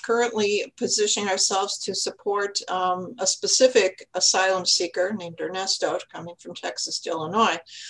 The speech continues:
But we're still also looking for other ways that we can support immigrants. Um, one of the things that we, um, heard about were, um, two Mercy Sisters. And again, I, I would wanna underscore from all we've talked about today that it's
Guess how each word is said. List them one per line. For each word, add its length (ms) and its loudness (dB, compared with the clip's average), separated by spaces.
But 160 10
we're 80 12
still 300 8
also 420 10
looking 320 0
for 240 0
other 240 4
ways 440 2
that 180 2
we 160 -4
can 200 -8
support 460 -4
immigrants. 720 -4
Um, 340 0
one 240 6
of 120 6
the 100 8
things 440 2
that 240 2
we, 360 -2
um, 260 -2
heard 320 6
about 380 4
were, 340 2
um, 220 -6
two 260 0
Mercy 360 2
Sisters. 600 0
And 80 -6
again, 300 6
I, 80 -2
I 100 8
would 140 8
wanna 180 8
underscore 720 4
from 160 -4
all 240 6
we've 200 2
talked 280 0
about 320 0
today 420 2
that 160 4
it's 460 -2